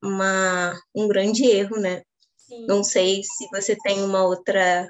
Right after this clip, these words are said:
Speaker 1: algum outro exemplo aí pra
Speaker 2: Não,
Speaker 1: dar
Speaker 2: eu
Speaker 1: também.
Speaker 2: concordo.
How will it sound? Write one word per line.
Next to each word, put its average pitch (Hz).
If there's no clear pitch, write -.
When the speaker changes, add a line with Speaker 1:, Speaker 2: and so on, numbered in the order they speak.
Speaker 1:
algum 185
outro 190
exemplo 190
aí 180
pra 180
Speaker 2:
Não, 175
Speaker 1:
dar 160
Speaker 2:
eu 139
Speaker 1:
também. 160
Speaker 2:
concordo. 254